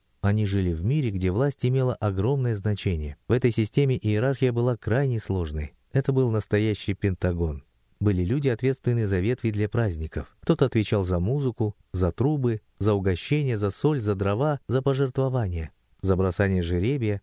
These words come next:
за всесожжение, за знамение воды, за благовония, за весы, за одежды. За любой участок кто-то нес ответственность. Это была иерархия сверху донизу,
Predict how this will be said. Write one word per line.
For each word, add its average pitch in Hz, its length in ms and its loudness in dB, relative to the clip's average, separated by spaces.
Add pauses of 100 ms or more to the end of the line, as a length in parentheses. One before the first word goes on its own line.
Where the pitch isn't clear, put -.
(140)
за 98 200 0
всесожжение, 101 880 -2 (160)
за 95 180 2
знамение 95 500 0
воды, 85 480 -2 (160)
за 104 220 -2
благовония, 98 840 0
за 92 240 0
весы, 123 480 -2
за 117 240 -2
одежды. 90 540 -2 (180)
За 120 220 0
любой 139 400 0
участок 131 440 0
кто-то 131 360 2
нес 117 240 -2
ответственность. 90 840 -2 (200)
Это 101 200 2
была 95 240 2
иерархия 123 640 0
сверху 117 460 -2
донизу, 80 560 -2